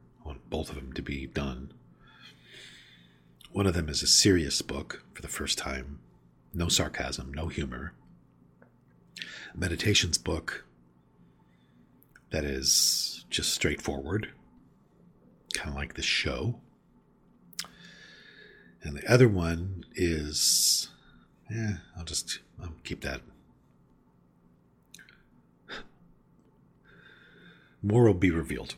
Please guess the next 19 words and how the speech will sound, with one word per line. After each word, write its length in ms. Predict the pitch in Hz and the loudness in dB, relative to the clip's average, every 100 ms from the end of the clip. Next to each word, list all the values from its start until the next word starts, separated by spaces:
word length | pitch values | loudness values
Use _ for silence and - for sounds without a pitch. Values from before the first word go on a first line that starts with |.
| - | -14
I'll 100 | - | -8
say. 220 | - - - - - _ _ _ _ _ _ _ - - - - - | -8 -10 -20 -20 -20 _ _ _ _ _ _ _ -20 -10 -10 -10 -14
But 220 | 65 62 - _ - | -12 -12 -14 _ -12
yes, 380 | 73 - - - | -6 -4 -4 -6
is 140 | 71 | -6
the 160 | 78 67 | -6 -8
answer. 380 | - - - - | -6 -6 -8 -10
Soon 300 | - 123 117 | -2 2 2
there 80 | 104 | 2
will 100 | 92 | 2
be, 440 | 87 80 76 76 - - - _ _ _ _ _ _ _ _ - - | 0 -2 -4 -8 -18 -20 -20 _ _ _ _ _ _ _ _ -20 0
ultimately, 600 | 127 - 117 107 107 110 104 | 2 4 2 4 4 4 2
I 80 | |
have, 160 | 87 82 | 0 -4
like, 260 | - - - - _ - | -6 -8 -14 -20 _ -20
four 380 | - 90 78 69 | -6 -2 -2 -4
in 140 | 67 | -6
mind, 320 | 67 62 65 - | -10 -10 -14 -14
but 220 | 62 | -14